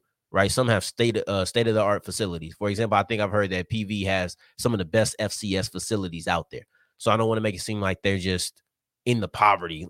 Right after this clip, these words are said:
like, just all the time. But I've never heard facilities used as a benefit towards H B C Us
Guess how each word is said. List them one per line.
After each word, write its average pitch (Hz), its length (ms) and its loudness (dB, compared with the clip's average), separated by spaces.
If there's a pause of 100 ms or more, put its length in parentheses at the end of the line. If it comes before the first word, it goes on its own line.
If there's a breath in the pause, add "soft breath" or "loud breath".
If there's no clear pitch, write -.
like, 92 280 -2
just 90 180 -8
all 95 220 0
the 87 80 -6
time. 90 320 -4 (600)
But 101 360 0 (520)
I've 117 200 6
never 127 420 4
heard 113 420 2
facilities 104 800 -4
used 107 360 -4
as 98 180 -2
a 95 80 -6
benefit 104 580 -2
towards 101 500 -2
H 101 220 -4
B 95 80 -6
C 95 180 -6 (180)
Us 113 200 -4